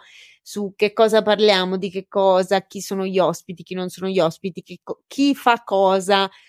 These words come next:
cioè tutta una serie di organizzazioni prima di partire, chiaramente sarebbe stato meglio, però è vero anche che nel novantanove per cento dei casi di solito chi,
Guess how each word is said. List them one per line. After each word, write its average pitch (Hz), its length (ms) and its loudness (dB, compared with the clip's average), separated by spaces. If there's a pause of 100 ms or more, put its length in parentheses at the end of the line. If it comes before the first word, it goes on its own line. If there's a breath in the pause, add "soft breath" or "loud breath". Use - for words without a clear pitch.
cioè 180 300 0
tutta 247 240 -4
una 208 160 0
serie 220 240 2
di 202 80 0
organizzazioni 208 840 0
prima 202 280 -2
di 180 100 -8
partire, 214 840 0 (640)
chiaramente 220 800 2
sarebbe 196 420 -2
stato 180 340 -4
meglio, 185 640 0
però 220 260 2
è 196 160 4
vero 220 260 2
anche 208 460 -2
che 190 220 0
nel 190 240 -4
novantanove 202 640 0
per 185 140 -4
cento 196 340 -4
dei 220 140 2
casi 185 420 0
di 226 140 -4
solito 202 840 2
chi, 214 300 -6